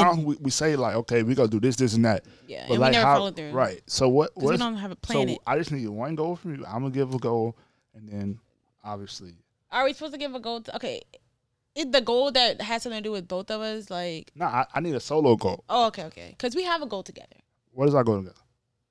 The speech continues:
Speaker 2: We're buying a house.
Speaker 1: We're buying a house.
Speaker 2: <laughs> Yeah, that's our goal together. As, that's just one. Yeah.
Speaker 1: Right.
Speaker 2: So now,
Speaker 1: So
Speaker 2: single
Speaker 1: our
Speaker 2: goals.
Speaker 1: goal by the end of the year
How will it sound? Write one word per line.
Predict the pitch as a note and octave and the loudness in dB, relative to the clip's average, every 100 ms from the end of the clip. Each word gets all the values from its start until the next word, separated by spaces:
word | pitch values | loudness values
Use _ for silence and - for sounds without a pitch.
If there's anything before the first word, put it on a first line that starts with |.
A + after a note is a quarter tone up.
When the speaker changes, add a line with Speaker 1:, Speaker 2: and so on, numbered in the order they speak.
| _ _ A3+ | _ _ -6
Speaker 2:
We're | B3+ | -2
buying | A#3 D#4 | 0 -2
a | D3+ | -4
house. | D#3+ - - - | -10 -16 -10 -2
Speaker 1:
We're | |
buying | A#2 B2+ D3 | 2 4 2
a | |
house. | A#2+ E2+ - - - - C#4 | 0 -4 -8 -10 -16 -6 -6
Speaker 2:
<laughs> | - - - - - - | -6 -14 -20 -20 -20 -8
Yeah, | G#3 | -6
that's | G3+ A#3 | -4 -8
our | |
goal | G#3+ G#3 | -10 -10
together. | G3+ F3+ - _ | -10 -10 -12 _
As, | - F#3+ - | -14 -12 -14
that's | F3 G3+ G3+ | -6 -6 -6
just | G3 G3+ | -10 -10
one. | D#3+ - | -12 -14
Yeah. | - D3 - _ _ _ | -14 -14 -14 _ _ _
Speaker 1:
Right. | G#2 F#2 - _ _ | -6 -6 -10 _ _
Speaker 2:
So | B3 A#3 | -8 -6
now, | G#3+ G3 F3+ - _ _ | -6 -8 -10 -16 _ _
Speaker 1:
So | A#3+ | 4
Speaker 2:
single | E3 | 6
Speaker 1:
our | D3 D#3 | 8 8
Speaker 2:
goals. | D3+ A#3 | 10 10
Speaker 1:
goal | |
by | G#3+ F3+ | 10 6
the | |
end | F#3+ | 2
of | F3+ D3+ | 0 0
the | |
year | D3 C3+ B2+ | 2 2 -2